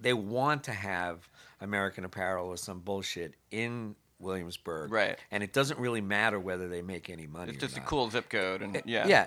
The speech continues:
Speaker 1: that's right. And it's a
Speaker 2: Uh-huh.
Speaker 1: loss leader for them, and they're fine.
Speaker 2: Yeah.
Speaker 1: So,
Speaker 2: Yeah.
Speaker 1: once again, that's not something like a mom and pop store can, or,
Speaker 2: Yeah.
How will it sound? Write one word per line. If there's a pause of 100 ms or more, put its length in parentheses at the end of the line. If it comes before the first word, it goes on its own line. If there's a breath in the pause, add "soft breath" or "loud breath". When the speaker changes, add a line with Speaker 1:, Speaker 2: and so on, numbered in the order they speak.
Speaker 1:
that's
right.
And
it's
a
Speaker 2:
Uh-huh.
Speaker 1:
loss
leader
for
them,
and
they're
fine.
Speaker 2:
Yeah. (100)
Speaker 1:
So, (100)
Speaker 2:
Yeah.
Speaker 1:
once
again,
that's
not
something
like
a
mom
and
pop
store
can, (300)
or,
Speaker 2:
Yeah.